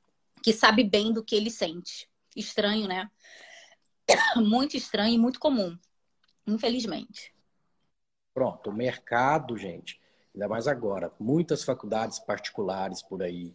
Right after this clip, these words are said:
Speaker 2: E o que vai diferenciar o médico é isso. Agora você tem a opção de trocar de médico. Troque de médico até <coughs> achar um que encaixe com o perfil que você tá buscando. Eu costumo
Speaker 1: Mas
Speaker 2: falar que todo, <laughs> todo mundo tem que ter um proctologista de confiança,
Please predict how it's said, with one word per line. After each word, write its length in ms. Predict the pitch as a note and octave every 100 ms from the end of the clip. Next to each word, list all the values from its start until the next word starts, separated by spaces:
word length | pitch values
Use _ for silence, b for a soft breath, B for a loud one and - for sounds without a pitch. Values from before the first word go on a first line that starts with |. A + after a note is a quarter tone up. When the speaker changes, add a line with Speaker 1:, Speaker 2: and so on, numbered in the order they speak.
| _ B B B B B
Speaker 2:
E 520 | - G#2+ G#2+ G#2+ G2+ G2+
o 60 |
que 140 | G#2 G2+
vai 140 | A#2
diferenciar 500 | B2 C3+ A#2+ - A#2+
o 40 | A2+
médico 400 | G#2 G#2 - F#3+
é 60 |
isso. 380 | F4 - - - -
Agora 240 | F2+ F2+
você 160 | F#2+ B2+
tem 140 | -
a 40 | C3+
opção 760 | E3 C#3 D3+ - - D3+ A2
de 140 | - -
trocar 340 | A2+ G#2 G2+
de 100 | G2
médico. 420 | D#3 B2 - - _ _
Troque 360 | - G#2+ A2 -
de 100 | C#3
médico 540 | D#3+ B2+ C3+ - A#3 - _ _ _ _
até 260 | A#2+ C3+ C3
<coughs> 20 |
achar 460 | D#3 F3+ F3 E3
um 300 | E3 E3+ A3+
que 180 | B3+ -
encaixe 560 | G#3 - C#3+ D3+ D#3 E3
com 120 | -
o 40 |
perfil 400 | D3+ C#3 B2+ -
que 80 | C3
você 220 | C3 -
tá 120 | - C3
buscando. 640 | C#3+ - - C3+ E3 G#3+ - - _ _ _ _ _ _ -
Eu 140 | B2+
costumo 380 | C3+ D3+ F#3 -
Speaker 1:
Mas 120 | E3+
Speaker 2:
falar 300 | - F#3 C#3+
que 120 | A#2+ -
todo, 280 | G3+ G3 -
<laughs> 1160 | A#2+ - - B2+ - - - - - - -
todo 260 | - E3 F3
mundo 180 | E3 E3
tem 120 | E3+
que 60 | E3
ter 80 | E3
um 100 | D#3+
proctologista 1080 | D#3+ D#3+ - D#3+ D3 B2+ - C#3 F3+ -
de 120 | D3 -
confiança, 800 | C3+ B2+ - G#2+ A2+ - -